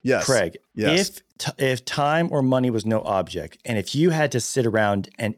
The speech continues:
Speaker 2: innovate your most creative ideas that you would want to deploy in your test kitchen called Spodek Dental, what have you been yearning to do, but haven't really had, as Dwight says, the balls, but he says testicular fortitude,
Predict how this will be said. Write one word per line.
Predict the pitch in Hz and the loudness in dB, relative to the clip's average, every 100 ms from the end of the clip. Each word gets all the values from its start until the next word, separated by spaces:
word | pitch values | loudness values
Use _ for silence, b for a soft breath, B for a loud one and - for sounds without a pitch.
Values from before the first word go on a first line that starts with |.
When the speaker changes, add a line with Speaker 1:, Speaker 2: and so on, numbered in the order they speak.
| - | -2
Speaker 2:
innovate | 160 165 127 120 117 | 0 0 2 0 0
your | 110 | -2
most | 107 98 | -2 -4
creative | - 101 110 175 202 | -6 -2 2 2 2
ideas | 165 143 131 120 98 | 2 0 0 0 0
that | 104 - | -4 -2
you | 139 | 0
would | 147 135 110 | 2 0 0
want | 127 139 - | 0 0 -2
to | - 139 | -4 -2
deploy | 131 123 - 131 131 98 95 | -2 -4 -4 0 2 2 0
in | 110 101 | -2 0
your | 117 | 0
test | 143 - 185 - | -2 -2 -2 0
kitchen | 135 - 104 | -2 -2 -6
called | 98 107 95 | -6 -6 -6
Spodek | - - 160 170 151 - | -8 0 2 2 -2 -2
Dental, | 135 127 82 82 B B B B B - | -2 -2 -10 -14 B B B B B -10
what | 120 131 202 269 - | -4 2 2 2 -2
have | 143 | -6
you | 120 143 | -2 -2
been | 113 98 | 0 -2
yearning | 90 95 120 135 123 | -2 0 0 2 0
to | 107 | -4
do, | 90 127 82 92 b b b b _ _ - | 0 0 0 -4 b b b b _ _ -4
but | 135 - | -4 -2
haven't | - - 190 190 196 - | -8 -2 0 0 0 -2
really | 131 151 139 | -2 2 2
had, | 123 135 127 120 117 b b - | 2 0 0 -2 -4 b b -6
as | 131 127 | -4 -2
Dwight | 117 120 120 | -2 -2 -2
says, | - 98 98 - _ _ _ _ _ _ _ _ - | 0 0 0 -4 _ _ _ _ _ _ _ _ -6
the | |
balls, | 104 110 107 90 110 - | 0 2 2 2 -2 -4
but | 107 | -2
he | 113 | -2
says | - 101 | 0 -4
testicular | - 113 95 - - 104 87 | -2 -4 -2 -2 0 -2 0
fortitude, | 110 104 90 92 82 90 | -2 -2 -2 -2 -4 -4